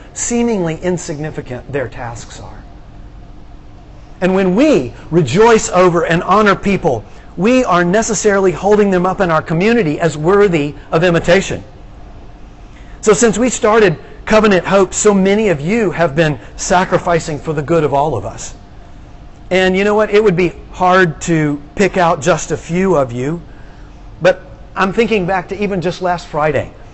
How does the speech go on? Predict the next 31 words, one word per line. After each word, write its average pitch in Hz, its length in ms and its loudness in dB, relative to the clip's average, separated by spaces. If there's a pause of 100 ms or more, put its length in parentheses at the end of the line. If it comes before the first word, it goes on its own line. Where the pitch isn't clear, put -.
(600)
Last 214 260 2
Friday 196 300 4
after 180 300 0
the 156 120 0
service, 175 420 2
I 170 80 -2
don't 170 120 0
know 170 120 0
if - 160 -10 (220)
many 196 260 2
of 165 80 0
you 175 160 4
were 143 260 0 (260)
around, 165 560 2 (580)
but 170 140 0
there 202 120 4
were 196 280 -2 (520)
an 190 120 -2
in-, 196 200 -6 (220)
a 165 80 0
group 175 360 0
of 190 180 0
probably 208 560 2 (220)
ten 247 240 0
to 196 80 2
fifteen 208 880 0
men, 180 520 2 (460)
members 196 320 2
of 233 100 2
the 214 100 2
church, 151 440 0